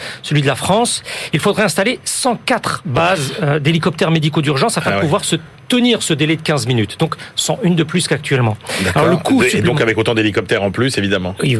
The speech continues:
Speaker 1: autant de personnel qu'il
Speaker 2: Eh ouais.
Speaker 1: faudrait, euh, et cetera.
Speaker 2: D'accord.
Speaker 1: Euh, le coût supplémentaire annuel pour la collectivité nationale, en fonction des paramètres ciblés, tournerait autour de trente, deux cent trente à deux cent quatre-vingts millions d'euros. Euh, mais le chiffre brut n'est pas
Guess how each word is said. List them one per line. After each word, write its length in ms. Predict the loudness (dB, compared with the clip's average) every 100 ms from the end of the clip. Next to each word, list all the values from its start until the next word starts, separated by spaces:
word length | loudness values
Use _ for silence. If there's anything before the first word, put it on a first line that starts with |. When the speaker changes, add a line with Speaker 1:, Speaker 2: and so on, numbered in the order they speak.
| 0
Speaker 1:
autant 260 | -2 0
de 60 | -2
personnel 500 | -2 -2 0 0 0
qu'il 100 | 0
Speaker 2:
Eh 60 | 2
ouais. 60 | 2
Speaker 1:
faudrait, 420 | 2 2 2 0
euh, 220 | 0 0
et 80 | -2
cetera. 420 | -2 -2 0 -2 -2
Speaker 2:
D'accord. 260 | -2 -2 -2 -2 0
Speaker 1:
Euh, 240 | 2 2
le 220 | 4 4 4
coût 160 | 2
supplémentaire 560 | 2 0 0 0 0 0
annuel 220 | 0 0
pour 120 | 0
la 80 | -2
collectivité 600 | 0 -2 0 -2 0 0
nationale, 560 | 0 0 2 2 2 0
en 100 | -2
fonction 320 | -2 -2 0
des 120 | 0
paramètres 340 | 0 -2 -2 -2
ciblés, 400 | -2 2 2 0
tournerait 480 | 0 2 2 2 0 -2 -10 -4
autour 340 | -2 2 2
de 100 | 2
trente, 320 | 0 0 -2 0
deux 180 | -2 0
cent 160 | 0
trente 260 | -2 -2 -2
à 80 | -2
deux 120 | -2
cent 140 | -2
quatre-vingts 300 | -2 -2 0
millions 420 | 2 4 4 4 4
d'euros. 300 | 2 2 -2 -6 -6 -4 -6 -2
Euh, 140 | -2 0
mais 240 | 0 0 2
le 140 | 0
chiffre 280 | 2 0 -2
brut 220 | 0 0
n'est 100 | 0
pas 360 | 0 0 0 -2